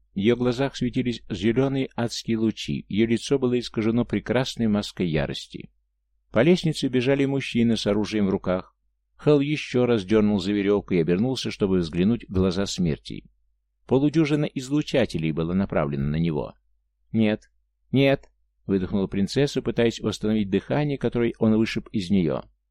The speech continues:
«Оставьте его для меня. Схватите его в сарай». Она помчалась вниз по лестнице,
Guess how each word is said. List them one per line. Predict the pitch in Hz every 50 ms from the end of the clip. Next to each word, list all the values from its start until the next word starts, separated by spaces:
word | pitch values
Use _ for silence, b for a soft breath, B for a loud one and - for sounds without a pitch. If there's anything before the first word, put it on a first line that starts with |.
| _ _
«Оставьте | _ 131 131 - - - 120 101 87 - 104
его | 101 95 95 101 101 - _
для | - 92 104 120
меня. | 131 120 90 76 71 71 - - _ _ _ _ _
Схватите | _ - - 147 139 127 107 - -
его | 85 78 76 67 - -
в | -
сарай». | - 135 135 120 87 65 60 - - _ _ _ _ _ _ _ _ _ _ _ _ _ _ _ _ _ _ _ _
Она | - 82 92 98
помчалась | - 113 110 107 - - 120 120 120 110 -
вниз | 113 110 101 -
по | - 104 95
лестнице, | 95 104 110 - - 120 107 - - 110 104 104